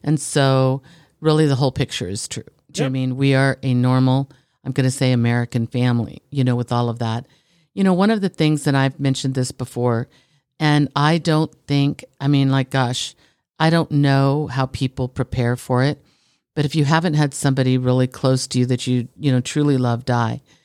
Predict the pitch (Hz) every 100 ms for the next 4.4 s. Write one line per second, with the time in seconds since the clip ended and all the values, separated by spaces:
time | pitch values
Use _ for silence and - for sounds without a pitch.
0 | _ _ _ _ _ _ _ _ _ _
1 | _ _ _ _ _ _ _ _ _ -
2 | 170 175 170 180 - 160 170 208 214 214
3 | 190 - 160 135 - 135 127 120 123 123
4 | - 117 120 139